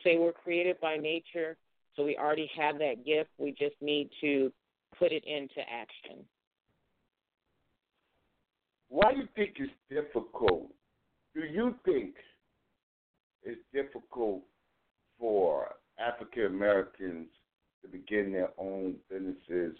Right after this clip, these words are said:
Speaker 2: or become entrepreneurs?
Speaker 1: Yeah, I, yeah, it's very difficult because it just seems, and it's just my own opinion, that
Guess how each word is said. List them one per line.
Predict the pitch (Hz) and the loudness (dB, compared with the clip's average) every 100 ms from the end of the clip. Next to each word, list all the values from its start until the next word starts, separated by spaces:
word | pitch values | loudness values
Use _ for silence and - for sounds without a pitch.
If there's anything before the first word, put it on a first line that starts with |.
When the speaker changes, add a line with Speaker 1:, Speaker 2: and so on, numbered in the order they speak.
| - | 0
Speaker 2:
or | 95 92 | 2 4
become | 87 - 85 80 | 0 -4 -2 -2
entrepreneurs? | - 90 85 - 69 80 80 85 69 62 - _ _ _ _ _ _ _ _ _ _ _ _ _ _ _ _ _ _ _ _ _ _ _ - - - _ 311 | 0 -2 -2 -8 -16 -12 -4 0 0 -4 -10 _ _ _ _ _ _ _ _ _ _ _ _ _ _ _ _ _ _ _ _ _ _ _ -20 -20 -20 _ 2
Speaker 1:
Yeah, | 302 262 - - | 6 6 2 0
I, | 214 - | 0 0
yeah, | 185 247 294 175 | 2 4 4 2
it's | 180 214 | 2 0
very | 269 330 339 | 2 4 2
difficult | 190 208 202 170 - 139 131 - | 0 -2 -2 -8 -6 -6 -6 -12
because | 151 - 175 170 165 _ _ _ _ _ _ _ _ - | -14 -6 -2 -2 -6 _ _ _ _ _ _ _ _ -12
it | 175 | -10
just | 185 190 - - | -6 -6 -8 -10
seems, | 196 208 196 185 180 _ - | -6 -4 -4 -6 -10 _ -8
and | 165 | -6
it's | 175 | -6
just | - 165 | -8 -10
my | 156 143 | -8 -6
own | 165 165 | -6 -6
opinion, | - 160 143 143 143 | -8 -6 -6 -6 -4
that | 143 | -2